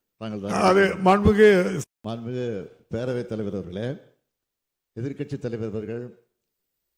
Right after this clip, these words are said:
Speaker 1: இங்கு வேகமாக ஆளுங்கட்சியாக இப்போது இருக்கக்கூடிய திராவிட முன்னேற்ற கழகத்தை குறை சொல்லி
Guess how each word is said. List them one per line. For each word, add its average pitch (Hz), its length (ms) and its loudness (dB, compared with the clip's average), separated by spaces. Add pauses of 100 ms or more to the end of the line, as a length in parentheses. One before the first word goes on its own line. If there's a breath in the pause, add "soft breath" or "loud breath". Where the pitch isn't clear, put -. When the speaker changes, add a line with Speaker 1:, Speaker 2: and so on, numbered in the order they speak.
(240)
Speaker 1:
இங்கு 113 260 -4
வேகமாக 110 720 -4 (1600)
ஆளுங்கட்சியாக 113 520 -4
இப்போது 101 260 -2
இருக்கக்கூடிய 101 380 -4
திராவிட 107 340 -2
முன்னேற்ற 101 380 -4
கழகத்தை 92 380 -8
குறை 98 200 -6
சொல்லி 95 520 -6